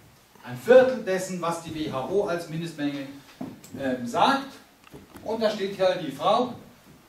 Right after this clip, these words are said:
die hat keinen Nachnamen, die heißt nur Fatima und steht hier mit so einer Bettlerhaltung da rum. Ich ärgere mich schon über das Foto. So. Fünfundzwanzig Liter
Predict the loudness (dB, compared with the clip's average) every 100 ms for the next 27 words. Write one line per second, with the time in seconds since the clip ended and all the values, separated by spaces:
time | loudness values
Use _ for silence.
0 | -20 -20 -16 -2 -2 0 -4 -2 -2 -4
1 | -6 -6 -4 -4 -6 -8 -6 -2 -2 -2
2 | -4 -4 -6 -10 -10 -10 -8 -8 -10 -12
3 | -16 -20 -20 _ _ -10 -8 -4 -4 -2
4 | -4 -8 -10 -6 -6 -6 -10 -10 -6 -6
5 | -8 -12 -12 -16 -16 -10 -8 -8 -12 -20
6 | _ _ _ _ -14 -12 -12 -16 -20 _
7 | _ _ _ _ _ _ _ _ _ _
8 | _ _ _ _ -20 _ _ _ _ _
9 | _ _ -20 -20 _ _ _ -8 -6 -4
10 | -4 -6 -10 -10